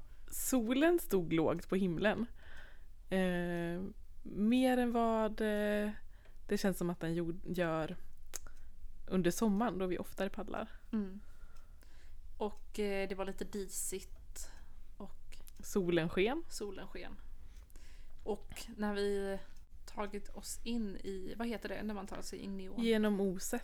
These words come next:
Speaker 2: Oset. Då bredde ju den här spegelblanka vägen
Speaker 1: Mm.
Speaker 2: ut sig framför oss.
Speaker 1: Ja, det var ju helt vindstilla.
Speaker 2: Mm.
Speaker 1: Och till och med sjön låg spegelblank när vi begav oss ut.
Speaker 2: Mm.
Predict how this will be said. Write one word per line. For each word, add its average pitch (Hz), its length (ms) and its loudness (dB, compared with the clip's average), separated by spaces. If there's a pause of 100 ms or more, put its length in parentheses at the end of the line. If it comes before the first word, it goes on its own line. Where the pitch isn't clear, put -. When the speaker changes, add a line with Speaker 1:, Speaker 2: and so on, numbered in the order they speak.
(100)
Speaker 2:
Oset. 196 560 -4 (1200)
Då 180 320 0
bredde 185 360 -4
ju 180 160 -2
den 180 140 -2
här 156 340 -2
spegelblanka 175 1600 -4 (100)
vägen 196 760 -4 (300)
Speaker 1:
Mm. 202 320 8 (540)
Speaker 2:
ut 208 240 -6
sig 185 180 -6
framför 190 420 -6
oss. - 380 -6 (300)
Speaker 1:
Ja, 247 160 8
det 190 80 6
var 202 100 6
ju 196 120 6
helt 285 540 6
vindstilla. 208 680 2 (280)
Speaker 2:
Mm. 196 300 -2 (300)
Speaker 1:
Och 196 100 0 (440)
till 220 140 4
och 214 60 6
med 196 120 6
sjön 311 480 2
låg 90 300 2
spegelblank - 960 -2
när 185 120 0
vi 156 120 0
begav - 280 -2
oss - 120 -4
ut. - 280 -4
Speaker 2:
Mm. 180 280 -2